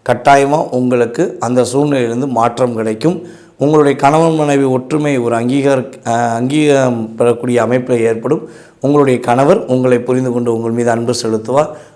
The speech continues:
உங்கள் மனைவி உங்கள் மீது புரிந்து கொண்டு உங்களுக்கான நேரத்தை ஒதுக்கி உங்களுடன் செயல்படுவார்கள் என்பது கிரக ரீதியான உண்மை.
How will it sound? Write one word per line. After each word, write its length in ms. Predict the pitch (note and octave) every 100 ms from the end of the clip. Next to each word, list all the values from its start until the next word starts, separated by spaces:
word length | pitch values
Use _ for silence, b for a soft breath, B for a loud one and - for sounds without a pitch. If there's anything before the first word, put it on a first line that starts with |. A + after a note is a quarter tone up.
| -
உங்கள் 200 | C3 C3+
மனைவி 380 | B2+ C#3 D#3 D#3+
உங்கள் 300 | C3+ B2+ B2
மீது 260 | C3 C3
புரிந்து 300 | B2+ A#2+ A#2+
கொண்டு 380 | A#2 B2 F3 F#3+
உங்களுக்கான 540 | B2+ C3 B2+ C3+ C#3+ C#3+
நேரத்தை 460 | B2+ C3+ C3 C3
ஒதுக்கி 600 | A2+ A2+ A#2+ D#3+ F#3 B B B
உங்களுடன் 480 | - C#3 D3 C3+ D3+ D#3
செயல்படுவார்கள் 680 | A#2+ B2+ B2 A#2 A#2 A#2 A#2
என்பது 360 | G#2 G2+ B2+
கிரக 280 | - A2+ A2+
ரீதியான 420 | A2+ G#2 F#2+ G2
உண்மை. 580 | A2 F#2 F2 F#2+ F#2+ C2+